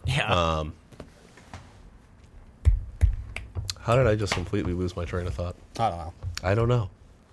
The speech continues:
Speaker 2: What
Speaker 3: But
Speaker 2: were we
Speaker 3: well
Speaker 2: ta-, oh, yeah, yeah, yeah, yeah, yeah. Lines. So it's, I mean,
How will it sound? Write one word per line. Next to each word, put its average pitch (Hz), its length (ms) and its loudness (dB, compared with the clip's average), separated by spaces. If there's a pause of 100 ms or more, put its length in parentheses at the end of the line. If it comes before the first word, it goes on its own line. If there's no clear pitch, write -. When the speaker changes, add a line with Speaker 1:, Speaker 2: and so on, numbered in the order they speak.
(240)
Speaker 2:
What 139 160 6
Speaker 3:
But 117 60 4
Speaker 2:
were 113 60 6
we 117 80 6
Speaker 3:
well 185 100 8
Speaker 2:
ta-, 113 120 6
oh, 175 220 12
yeah, 214 140 12
yeah, 202 140 10
yeah, 185 160 8
yeah, 160 80 8
yeah. 107 220 6
Lines. 107 340 4 (320)
So 131 440 10 (340)
it's, - 400 6 (960)
I 95 100 2
mean, 95 340 2